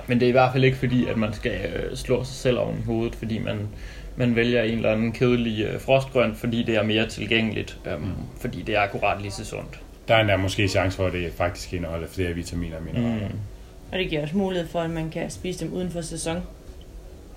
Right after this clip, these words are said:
Speaker 3: Altså, det er ikke altid,
Speaker 1: Mm.
Speaker 3: at man lige kan få fat i hindbær. Det er jo ikke i sæson hele året rundt.
Speaker 1: Nej.
Speaker 3: Men til gengæld, som du siger, de frosne er jo plukket og frosset,
Speaker 2: Ja.
Speaker 3: da de var i sæson.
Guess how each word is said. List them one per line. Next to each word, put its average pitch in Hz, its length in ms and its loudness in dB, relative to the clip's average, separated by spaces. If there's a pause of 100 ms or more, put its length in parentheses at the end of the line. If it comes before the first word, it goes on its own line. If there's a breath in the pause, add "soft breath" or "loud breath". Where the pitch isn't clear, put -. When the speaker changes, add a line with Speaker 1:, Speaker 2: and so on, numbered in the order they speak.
(460)
Speaker 3:
Altså, 151 160 -6
det 165 60 0
er 151 40 4
ikke 156 180 -4 (200)
altid, 127 380 6
Speaker 1:
Mm. - 40 4
Speaker 3:
at 151 60 2
man 143 120 2
lige 143 120 0
kan 156 100 -4
få 151 160 2
fat 156 220 0
i 160 40 -2
hindbær. 180 380 -2 (380)
Det - 80 -4
er 156 40 0
jo 160 60 -4
ikke 165 40 -4
i 151 40 -6
sæson 156 320 -4
hele 160 220 -2
året 151 180 -2
rundt. 147 160 -2
Speaker 1:
Nej. - 160 2 (300)
Speaker 3:
Men 165 180 -2
til 165 100 -6
gengæld, 160 300 0
som 151 180 -4
du 156 80 -4
siger, 160 280 -2
de 151 160 -2 (400)
frosne 165 340 -2
er 151 160 0
jo 151 120 0 (840)
plukket 208 340 2 (160)
og 160 220 0 (120)
frosset, 180 460 -2 (480)
Speaker 2:
Ja. 98 60 -6 (120)
Speaker 3:
da - 60 4
de 151 80 0
var 160 260 2 (100)
i 170 80 -10
sæson. - 280 -10